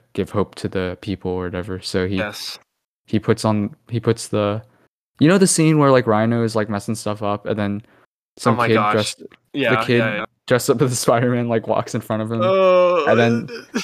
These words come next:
Speaker 2: <laughs>
Speaker 1: and then Spider-Man, like, comes and he's like, "Good
Speaker 2: There's
Speaker 1: job,
Speaker 2: the
Speaker 1: kid," or
Speaker 2: manhole
Speaker 1: whatever.
Speaker 2: cover.
Speaker 1: Yeah. Um,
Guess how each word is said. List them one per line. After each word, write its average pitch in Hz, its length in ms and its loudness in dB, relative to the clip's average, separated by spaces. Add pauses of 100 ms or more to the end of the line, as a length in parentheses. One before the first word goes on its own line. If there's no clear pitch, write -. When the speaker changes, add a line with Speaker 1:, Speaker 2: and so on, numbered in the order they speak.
(140)
Speaker 2:
<laughs> - 440 -20
Speaker 1:
and 117 140 0
then 113 140 0
Spider-Man, 113 520 -2
like, 104 300 -8 (340)
comes 110 280 -4
and 107 40 -6
he's 98 100 -8
like, - 280 -10
"Good 160 140 0
Speaker 2:
There's 123 160 -2
Speaker 1:
job, 101 80 -2
Speaker 2:
the 120 80 -6
Speaker 1:
kid," 117 60 -4
or - 0 -
Speaker 2:
manhole 110 260 2
Speaker 1:
whatever. 101 260 -2
Speaker 2:
cover. 127 260 -8 (1080)
Speaker 1:
Yeah. 101 440 0 (920)
Um, 104 420 -4